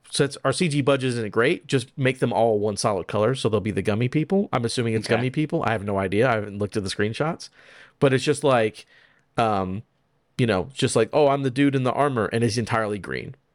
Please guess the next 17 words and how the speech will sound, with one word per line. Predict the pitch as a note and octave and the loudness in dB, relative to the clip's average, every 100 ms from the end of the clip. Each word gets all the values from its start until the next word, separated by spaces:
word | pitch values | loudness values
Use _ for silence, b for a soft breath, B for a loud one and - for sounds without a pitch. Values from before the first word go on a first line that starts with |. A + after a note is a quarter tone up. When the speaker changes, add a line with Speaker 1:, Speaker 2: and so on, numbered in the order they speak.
| _ - | _ -6
Speaker 1:
because | - G2 | -4 -2
he's | G2+ | -2
a | F#2 | -4
green | E2+ E2 | -4 -4
gummy. | - C2 B2+ - | -6 -6 -10 -10
But | - | -6
again, | B2 A#2 | -4 -2
I | G#2 | -2
also | A#2 A2+ | -2 -4
don't | G#2 F#2 | -6 -4
know | |
what | F#2+ | -4
the | - | -6
video | - | -10
game | - A#1 | -8 -8
looks | - - | -10 -10
like | - | -12